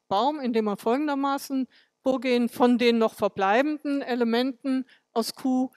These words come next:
extrahieren wir das unwahrscheinlichste Element X, ja, hat wahrscheinlich halt P X, und, äh, sagen, das soll linker Nachfolger von dem neu einzuführenden Knoten Z sein.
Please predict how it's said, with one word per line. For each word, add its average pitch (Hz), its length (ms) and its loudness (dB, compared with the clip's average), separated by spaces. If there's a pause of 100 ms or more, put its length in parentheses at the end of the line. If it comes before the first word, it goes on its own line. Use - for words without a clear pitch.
(120)
extrahieren 226 680 0
wir 196 100 0
das 170 240 -10
unwahrscheinlichste 320 920 -2
Element 254 520 -2
X, - 440 -6 (480)
ja, 269 220 -10 (240)
hat - 140 -18
wahrscheinlich 202 520 -10 (280)
halt 190 160 -10
P 277 300 -10
X, - 240 -16 (800)
und, 233 320 2
äh, 202 380 -2 (100)
sagen, 214 400 0
das 240 280 2
soll 226 200 6
linker 320 800 2
Nachfolger 311 840 2 (160)
von 262 180 0
dem 254 200 -2
neu 247 200 2
einzuführenden 247 720 -4
Knoten 247 420 -6
Z - 300 -8
sein. 214 400 -4